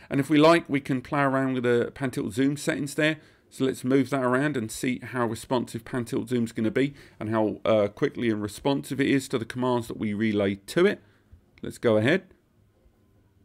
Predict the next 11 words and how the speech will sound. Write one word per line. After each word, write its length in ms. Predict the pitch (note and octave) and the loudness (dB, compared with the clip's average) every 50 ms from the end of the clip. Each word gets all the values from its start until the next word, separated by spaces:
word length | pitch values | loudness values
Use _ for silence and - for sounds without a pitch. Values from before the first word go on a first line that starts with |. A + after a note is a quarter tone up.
| _ _ _ _ _ _ _ _ _ _ | _ _ _ _ _ _ _ _ _ _
Doesn't 200 | - C#3 C3 - | -6 -6 -6 -6
seem 640 | - - - - - - D3 C#3+ D3+ E3 F3 F#3 - - _ _ _ - | -8 -10 -10 -10 -2 0 2 2 2 2 0 -2 -6 -12 _ _ _ -10
to 100 | - C#3 | -2 0
want 240 | C#3+ C#3+ C3+ C3+ | 0 0 0 -2
to, 420 | - - C#3+ C3 B2 B2 - - - | -2 0 2 2 4 2 0 0 0
um, 300 | A2 A2+ A2 G#2+ - - | 2 2 2 0 0 -2
allow 440 | - G#2 G#2 A2 A#2+ C3 C3+ C3 A#2+ | 0 2 2 2 2 2 0 0 0
that 280 | A#2+ B2 B2 - - - | 0 -2 -4 -4 -8 -10
too 220 | - D3 B2+ A2+ | -4 -2 -2 -2
quickly 420 | - - - F3 F3 - C3 A#2+ | -2 -2 -4 -4 -4 -2 -2 0
there. 260 | A2 G#2+ A#2+ C#3 F3 | 2 4 4 2 2